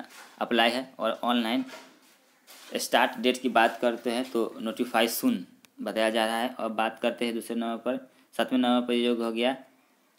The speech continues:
जेबीआरटी, एलडीसी and एमटीएस के लिए यहाँ पे दो हज़ार चार सौ दस पद है, जो कि online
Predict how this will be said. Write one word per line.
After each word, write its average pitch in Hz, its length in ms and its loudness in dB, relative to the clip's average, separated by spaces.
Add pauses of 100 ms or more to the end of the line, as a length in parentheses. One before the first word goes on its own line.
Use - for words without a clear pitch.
(160)
जेबीआरटी, 131 840 2 (300)
एलडीसी 135 520 4 (220)
and 120 260 -2 (260)
एमटीएस 139 460 4
के 123 120 4
लिए 123 200 6
यहाँ 120 300 2
पे 127 180 -2 (920)
दो 135 100 6
हज़ार 131 220 8
चार 123 220 6
सौ 123 200 2 (120)
दस 127 320 4
पद 123 200 6
है, 135 80 -2 (180)
जो - 80 -14
कि 113 100 -6
online 117 320 0